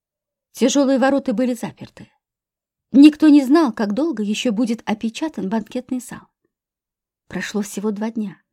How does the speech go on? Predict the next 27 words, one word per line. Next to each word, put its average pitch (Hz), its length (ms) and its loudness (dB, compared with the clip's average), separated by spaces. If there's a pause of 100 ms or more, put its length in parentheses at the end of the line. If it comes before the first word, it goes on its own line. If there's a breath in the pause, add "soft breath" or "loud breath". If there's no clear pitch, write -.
(140)
подумала 208 500 -2
Аника 254 380 -10
и - 180 -4
вздрогнула. 202 540 -10 (1500)
Они 294 280 8
пришли 294 340 2
домой 285 260 4
как 269 220 -6
раз 277 180 -4
к - 60 -4
началу 262 380 -2
детской 240 320 -6
передачи 233 520 -10
по 185 160 -8
случаю 262 460 -4
рождественского 247 680 -8
поста. 233 440 -20 (1500)
Аника 302 360 6
вышла 262 300 0
на 269 140 2
кухню 269 460 -6
и 254 80 0
набрала 254 400 0
номер 247 240 0
сотового 226 420 -8
телефона 233 480 -6
Томаса. 220 540 -12